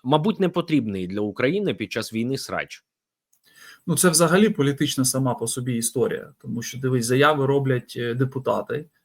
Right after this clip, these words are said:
Speaker 2: тобто політики, е, які не мають, е, відношення, власне, до,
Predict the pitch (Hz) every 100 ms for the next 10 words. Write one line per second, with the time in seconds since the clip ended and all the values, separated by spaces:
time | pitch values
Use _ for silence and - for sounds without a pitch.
0 | _ - - 127 143 123 107 110 120 135
1 | - _ _ - 123 123 127 156 151 127
2 | 135 143 127 127 123 120 120 120 113 131
3 | 135 139 131 123 117 117 127 123 - 117
4 | 117 127 120 120 113